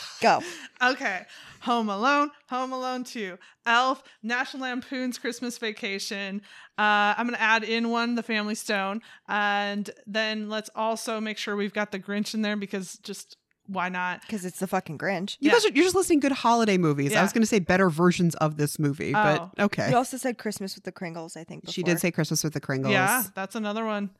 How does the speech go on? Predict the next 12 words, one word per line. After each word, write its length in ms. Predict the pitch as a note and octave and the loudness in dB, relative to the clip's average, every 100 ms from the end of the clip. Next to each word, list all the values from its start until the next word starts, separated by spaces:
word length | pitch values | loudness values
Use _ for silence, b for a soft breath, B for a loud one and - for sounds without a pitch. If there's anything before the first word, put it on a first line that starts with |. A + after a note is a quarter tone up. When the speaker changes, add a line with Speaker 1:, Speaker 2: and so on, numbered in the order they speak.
| _ - | _ -8
Speaker 2:
What's 180 | B3+ | -6
the 100 | D#4 C#4 | -2 0
one 420 | C#4 C4+ C4+ C4 | 2 2 0 -2
with, 520 | A#3 A#3+ A3+ A3+ G3+ | -2 0 2 0 0
uh, 500 | G#3+ G3+ G3 F#3+ F#3+ - | 0 0 0 -2 -4 -4
Vince 320 | F#3+ A#3 A3 | -2 -2 0
Vaughn 400 | G#3+ G#3+ A3 A3 | 0 2 2 2
and, 340 | G3 F#3+ F#3+ F#3+ | 0 -2 -2 -2
uh, 440 | F#3 F3+ F3 F3+ F#3 _ _ - | 0 0 -2 -4 -8 _ _ -10
and 100 | G3 | -6
Reese 240 | G3+ A3 A3+ | -4 -4 -4
Witherspoon? 680 | A3+ A#3 - B3 C4 C4+ | -4 -6 -6 -4 -2 -4